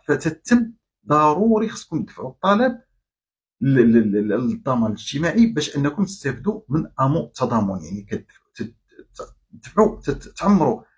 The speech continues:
الطلب ديالكم، كتخرجوا داك الاستماره وتدفعوها ل-، ل-، ل-، للملحقه الاداريه. كذلك الشان بالنسبه للدعم اللي كان عنده شي شويه، مثلا الدعم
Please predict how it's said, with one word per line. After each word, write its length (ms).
الطلب 560
ديالكم، 360
كتخرجوا 440
داك 100
الاستماره 720
وتدفعوها 640
ل-، 40
ل-، 220
ل-، 220
للملحقه 800
الاداريه. 680
كذلك 300
الشان 380
بالنسبه 500
للدعم 520
اللي 200
كان 180
عنده 280
شي 160
شويه، 260
مثلا 320
الدعم 380